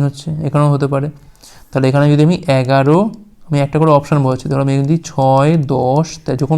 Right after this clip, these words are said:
প্যাটার্ন বুঝতে পারবে না, তখন একটা করে অপশন টেস্ট করতে হবে। ছয়, দশ, তেরো, আঠেরো। দেখো, এখানে ছয় থেকে তিন মাইনাস তিন প্লাস, এখানে দেখো প্লাস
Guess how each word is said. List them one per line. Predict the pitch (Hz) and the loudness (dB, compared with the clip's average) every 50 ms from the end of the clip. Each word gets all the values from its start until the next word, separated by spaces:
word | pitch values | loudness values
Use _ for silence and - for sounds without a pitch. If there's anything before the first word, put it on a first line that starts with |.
| 151 | 0
প্যাটার্ন | 151 139 143 151 151 151 | 0 0 0 0 0 0
বুঝতে | 156 151 156 151 151 | 2 2 2 2 2
পারবে | 147 139 143 151 | 2 2 2 2
না, | 165 151 | 0 0
তখন | 147 143 139 135 | 0 -2 -2 -4
একটা | 135 135 143 | -4 -4 -2
করে | 147 139 | -2 -2
অপশন | 131 - - 156 147 | -2 -2 -4 -4 -4
টেস্ট | 143 135 131 - 139 | -4 -4 -6 -6 -8
করতে | 131 - - 135 | -8 -6 -6 -6
হবে। | 131 131 135 - - - - - - - - - - | -6 -6 -8 -12 -18 -20 -20 -20 -20 -20 -20 -6 2
ছয়, | - 151 156 165 165 151 147 | 4 6 6 6 6 4 4
দশ, | 151 160 175 - - | 4 2 2 0 -2
তেরো, | - 135 131 127 123 | -2 -2 -2 -2 -2
আঠেরো। | 120 127 120 139 - - - - - - - _ | -4 -6 -8 -10 -12 -16 -20 -20 -20 -20 -14 _
দেখো, | - 135 127 127 | -2 0 0 0
এখানে | 127 127 127 - | 0 -2 -4 -2
ছয় | - 151 151 156 151 | 2 2 2 4 2
থেকে | 160 156 151 147 | 2 0 0 0
তিন | 156 156 147 143 | 2 2 2 2
মাইনাস | 135 135 143 156 156 - - | 2 0 0 0 -2 -2 -2
তিন | - 175 180 190 202 - - - - - - - - - | -2 -2 -2 -2 -4 -10 -16 -20 -20 -20 -20 -20 -10 0
প্লাস, | 147 151 156 165 165 160 - - - 160 151 147 143 | 2 4 4 4 4 0 -6 -8 -4 0 0 2 2
এখানে | 147 160 156 151 156 | 2 2 0 2 2
দেখো | 156 151 147 - | 0 0 0 2
প্লাস | 143 147 | 2 2